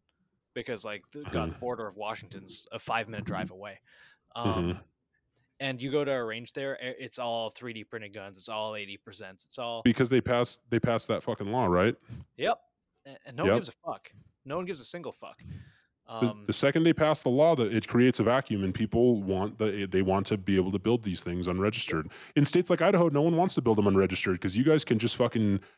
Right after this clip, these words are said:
Speaker 2: can't you guys do, like, the, um, just the bill of sale to another person in a parking lot over there?
Speaker 1: Oh, dude, dude, there's a, uh,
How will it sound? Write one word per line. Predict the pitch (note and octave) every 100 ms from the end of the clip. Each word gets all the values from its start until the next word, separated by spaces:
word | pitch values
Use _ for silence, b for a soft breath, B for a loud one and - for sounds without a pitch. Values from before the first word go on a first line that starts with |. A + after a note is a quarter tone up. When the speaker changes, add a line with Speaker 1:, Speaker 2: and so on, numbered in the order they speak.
| _
Speaker 2:
can't | C3 -
you |
guys | E3 D#3+
do, | A#2+ D3
like, | C3+ G#2 -
the, | G#2+ G2 F#2+ G2
um, | G2 F#2+ F#2 F2+ F#2
just | G#2 -
the |
bill | F#2 A2
of | G#2+
sale | - G#2 A#2 A#2+
to | - G#2+
another | F#2+ G2+ G2
person | G#2 G2+ A2+
in | G2+ F#2
a |
parking | E2+ - G2+ B2
lot | C3 C#3 -
over | B2+
there? | D3+ D#3+
Speaker 1:
Oh, | G#3+ D#3 -
dude, | F3+ D#3+
dude, | F3+ C3+
there's | B2 C3
a, | C3 C3 B2+
uh, | B2+ C3 A#2+